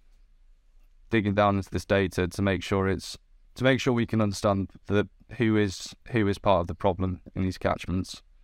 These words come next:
Um, part of the, part, another part of the problem with agriculture is fine sediment. So that accounts for eleven percent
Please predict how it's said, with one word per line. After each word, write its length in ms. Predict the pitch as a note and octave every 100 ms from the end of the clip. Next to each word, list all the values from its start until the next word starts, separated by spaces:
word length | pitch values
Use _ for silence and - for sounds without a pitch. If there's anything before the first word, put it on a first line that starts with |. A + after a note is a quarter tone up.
| - _ - - - - - -
Um, 520 | G#2 G#2 G#2+ G#2+ F#2 - _ _ _ - - _ _ _ _ - - _ - - - _ _ _ _ _
part 300 | D3+ C#3 A#2
of 40 | -
the, 80 | - - -
part, 180 | C#3 G#2+
another 300 | A#2 C3+ B2+
part 200 | G#2 G#2+
of 60 | G#2
the 60 |
problem 320 | G#2 G#2+ G2 G#2
with 100 | G2
agriculture 540 | F#2+ F#2+ G#2+ F#2+ G2+
is 100 | F#2+
fine 320 | - G#2 G#2
sediment. 460 | F#2 G2+ F#2+ F#2 - -
So 140 | - A2+
that 140 | G#2+
accounts 340 | G#2+ G#2+ G#2 -
for 100 | G2+
eleven 360 | G#2 G#2+ G2+
percent 440 | F#2+ - G2+ F#2+